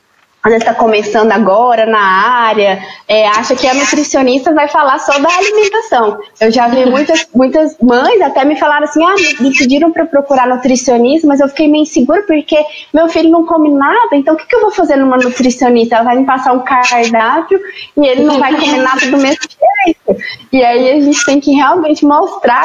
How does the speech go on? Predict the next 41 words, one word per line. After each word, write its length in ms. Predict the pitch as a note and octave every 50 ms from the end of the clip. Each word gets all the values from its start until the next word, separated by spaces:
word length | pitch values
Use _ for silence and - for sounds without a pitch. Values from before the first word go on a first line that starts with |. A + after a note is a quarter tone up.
| -
que 80 | - F4
o 20 |
nosso 220 | C#4+ C4+ C#4+ D4 -
trabalho 320 | - B3+ A#3 A#3 B3 C#4+
vai 120 | D4 C4 B3+ - -
muito 200 | C4+ C#4+ D#4 F#4
além 320 | F4+ F4 E4+ F4+ F#4+ F#4
disso, 340 | D#4 D4+ C#4 C#4 C4+ - B3+
né? 280 | G#3+ G#3+ A3 A3 A#3 A3+ - - _ _
A 100 | - G#3+
gente 300 | G#3 A3 A3 A3+ A3 -
fala 240 | - A3+ A3 G#3+ G#3+
de 120 | A3 - -
comportamento, 840 | - A#3+ A#3 A3+ - A3 G#3+ - F#3+ F#3+ G#3 A3 A#3 B3 A#3 A3+
a 40 | A#3
gente 220 | A#3 A3+ A3 G#3+ -
fala 240 | - G#3+ G#3+ A3
de, 340 | A3 G#3+ - A3+ A3 G#3+ G#3+
de 500 | G#3 - - - F#3+ A3 G3+ - - -
tantas 420 | - B3+ C4 F4+ A4+ A4+ F#4 - D4+
outras 460 | B3 A#3+ C4 C#4 C4+ - C4 B3 -
questões 680 | - A#3+ G#3 A3+ G#4 - - A#3+ C4+ D#4 D4+ C4+ B3 - - - - - _
que 100 | - D4
a 20 |
alimentação 560 | C4 C4 C4 C4+ C4 C4+ C4+ D4 C#4 C#4 D4 C4+
é 140 | C#4 C#4+
só 180 | D4 D4 D#4 C#4+
mais 280 | C#4+ C#4+ D4 D4 C#4+ D#4
um 140 | D#4 G4+
tema 360 | G4+ - G4+ F4 D4 B3+ B3+ C4+
que 100 | C4+ B3+
a 40 |
gente 220 | A#3+ B3+ B3 A#3+ C4
às 80 | A#3+
vezes 300 | A#3+ A#3+ B3 B3+ B3 A#3 -
demora 420 | G#3 A#3+ B3 B3 B3 A#3+ B3+ C4 C4+
muito 340 | C4 C4+ D4+ F4 F4 A4
tempo 340 | G#4+ - C#4+ C4 C4+ C4+ D4
pra 180 | C#4 - C#4+ C#4
conseguir 420 | C#4 - C#4+ C#4+ - B3+ B3+ B3+
abordar. 720 | B3+ B3 A#3+ B3+ B3 C4 C4 A#3+ A3+ G#3 G3 F#3+ G3 -